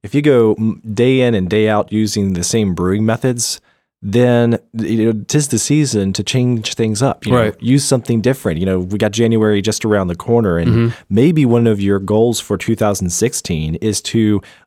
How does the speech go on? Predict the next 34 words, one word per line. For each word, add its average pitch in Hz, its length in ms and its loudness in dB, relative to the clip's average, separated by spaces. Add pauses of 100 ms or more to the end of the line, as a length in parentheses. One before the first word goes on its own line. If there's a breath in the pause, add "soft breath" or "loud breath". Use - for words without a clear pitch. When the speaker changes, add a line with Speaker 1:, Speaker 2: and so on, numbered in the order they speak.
Speaker 1:
up 123 260 -4
your 113 260 0
game 90 520 -4
with 101 180 -2
your 117 80 0
coffee 151 400 -2
roasting 90 500 -2
or 87 200 -4
your 92 160 -2
brewing 110 480 0
at 87 100 -4
home 87 400 -6 (400 soft breath)
and 107 380 -2
figure 135 320 0
out, 101 260 -2 (300 soft breath)
"What 127 240 0
can 139 120 0
I 113 60 4
do 104 300 0
to 101 340 -2
make 101 260 0
it 85 80 -4
more 95 200 -2
lively 95 500 -2
and 92 100 -2
interesting 92 600 -4
and 85 280 -4
pack 110 200 -4
some 95 120 -4
more 90 160 -2
punch 117 340 -4
into 110 120 0
my 110 140 0
brew?" 107 480 0